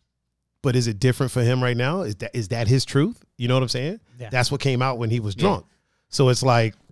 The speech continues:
Speaker 1: do I think there should be a road back to redemption? Absolutely. I'm across the board with that. I've always been across the board with that. No matter what it is,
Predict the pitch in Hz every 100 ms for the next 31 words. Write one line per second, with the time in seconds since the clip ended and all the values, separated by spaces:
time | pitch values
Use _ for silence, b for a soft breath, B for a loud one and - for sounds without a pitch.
0 | _ _ _ _ _ 120 - 165 151 196
1 | 202 170 - 170 160 131 151 143 143 131
2 | 123 147 185 - - 311 - 190 302 120
3 | 208 b b b b 226 320 - 226 -
4 | 147 214 233 139 107 - - 151 135 170
5 | 220 220 151 180 175 170 165 147 160 127
6 | 120 113 147 156 147 196 190 147 135 135